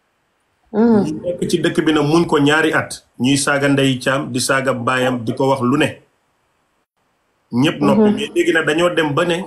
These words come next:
Speaker 2: lu ëpp tuuru. Thiam la ak Aïssa neen ko réglé, waaye bu ci saaga ak xaste askan bokkee, ñoom dañuy jóg taxaw. Ni jarbaatam yi
Speaker 1: Mhm.
Speaker 2: ñëpp jóg taxaw, nii la demee. Mais moom en personne,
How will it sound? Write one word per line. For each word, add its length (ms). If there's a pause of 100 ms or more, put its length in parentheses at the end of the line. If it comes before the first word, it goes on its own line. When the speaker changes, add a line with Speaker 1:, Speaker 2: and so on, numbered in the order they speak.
(140)
Speaker 2:
lu 420
ëpp 140 (180)
tuuru. 280 (1080)
Thiam 320
la 100
ak 280
Aïssa 300
neen 260
ko 100
réglé, 300
waaye 220
bu 120
ci 100
saaga 400
ak 240
xaste 380
askan 400
bokkee, 280
ñoom 200
dañuy 240
jóg 140
taxaw. 240 (920)
Ni 380
jarbaatam 540
yi 80
Speaker 1:
Mhm. 120
Speaker 2:
ñëpp 200
jóg 160
taxaw, 260
nii 200
la 100
demee. 220
Mais 180
moom 300
en 180
personne, 360